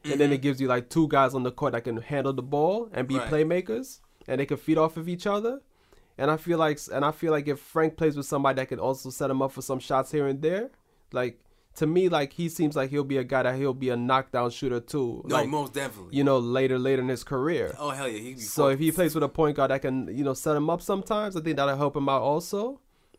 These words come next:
Speaker 1: And then, I, then as I said, like, you have to, if you have two playmakers on the court, that give the defense an extra worry, 'cause it's like, damn, you know, I have to watch out for this player 'cause he can create off the dribble, but then also gotta watch out for this player too, can also, who can also create off the dribble. It gives the defense
Speaker 2: Yo,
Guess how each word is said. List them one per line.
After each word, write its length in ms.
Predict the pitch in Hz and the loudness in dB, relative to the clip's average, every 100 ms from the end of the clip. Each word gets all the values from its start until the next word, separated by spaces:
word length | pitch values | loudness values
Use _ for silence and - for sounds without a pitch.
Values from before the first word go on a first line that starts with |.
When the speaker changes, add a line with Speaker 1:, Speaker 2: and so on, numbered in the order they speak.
| _ | _
Speaker 1:
And 100 | 139 | 0
then, 100 | 156 | 2
I, 120 | 165 156 | 2 0
then 240 | 160 185 | 0 -2
as 160 | 202 196 | -2 -4
I 60 | |
said, 160 | 185 226 | -2 -2
like, 140 | 165 | -2
you 120 | 175 | -2
have 240 | 196 190 - | -2 -4 -4
to, 80 | 131 | -6
if 120 | - | -4
you 100 | 220 | -2
have 180 | 220 175 | -2 -4
two 200 | - 202 | -4 -4
playmakers 500 | - 196 190 180 175 | -2 0 0 0 0
on 100 | 160 | 0
the 80 | 156 | 0
court, 440 | - 269 - - _ _ - | 0 0 0 -4 _ _ -8
that 140 | - 156 | 0 0
give 140 | 175 156 | 2 0
the 60 | |
defense 580 | 139 165 160 156 151 - | 2 0 2 2 0 -2
an 100 | 139 | -2
extra 300 | 147 - 147 | -2 -2 -2
worry, 400 | 131 185 247 156 | 0 0 2 0
'cause 180 | 123 139 | 0 -4
it's 140 | 135 | -2
like, 240 | 139 127 135 | -2 -2 0
damn, 340 | 160 175 127 | 0 2 0
you 80 | 123 | 0
know, 120 | 123 | 0
I 60 | 127 | 0
have 180 | 131 - | 0 -2
to 100 | 131 | 0
watch 300 | 131 135 143 | 4 2 2
out 140 | 131 | -2
for 80 | 123 | -2
this 200 | 147 214 | 0 0
player 540 | - 147 127 123 160 - _ _ | 0 0 2 0 -4 -10 _ _
'cause 120 | 156 | -2
he 100 | 165 | 2
can 120 | 156 | 2
create 260 | 139 156 139 | 2 2 4
off 160 | 131 131 | 2 0
the 80 | |
dribble, 320 | 131 131 131 131 | -4 -2 -2 -2
but 180 | 139 | -2
then 140 | 135 135 | 0 2
also 240 | 139 147 | 2 2
gotta 120 | 131 127 | 2 2
watch 180 | 135 | 2
out 100 | 143 | 0
for 60 | 131 | -4
this 160 | 143 - | -6 -4
player 220 | 160 139 | -2 -2
too, 140 | 175 | -2
can 140 | 160 143 | 0 4
also, 220 | 156 156 | 4 2
who 100 | 170 | -2
can 160 | 160 | 0
also 300 | - 240 302 | 6 6 6
create 240 | 240 165 135 | 2 4 4
off 160 | 120 | 4
the 60 | 127 | 0
dribble. 260 | 127 120 127 | -4 -2 0
It 80 | |
gives 220 | 143 147 - | -2 -4 -6
the 160 | 143 | -6
defense 340 | 139 160 170 | -4 0 0
Speaker 2:
Yo, 20 | 147 | 2